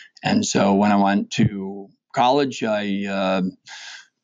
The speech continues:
didn't have a whole lot of money. So R O T C was a <laughs> nice way of being able to offset that, uh, part of,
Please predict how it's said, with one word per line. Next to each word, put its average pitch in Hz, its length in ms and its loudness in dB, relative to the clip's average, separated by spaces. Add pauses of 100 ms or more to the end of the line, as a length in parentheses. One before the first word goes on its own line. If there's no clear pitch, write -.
didn't 123 180 6
have 127 200 2
a 123 40 -2
whole 139 200 2
lot 139 180 4
of 127 40 0
money. 165 280 4
So 139 240 -2
R 127 200 4
O 120 40 2
T 143 220 0
C 143 200 2
was 143 160 2
a 143 60 4
<laughs> 139 120 4
nice 135 200 -2
way 151 180 2
of 110 80 0
being 131 240 2
able 123 220 2
to 117 240 2 (420)
offset 131 600 0 (260)
that, 127 360 0 (460)
uh, 123 220 4
part 123 380 2
of, 107 200 -4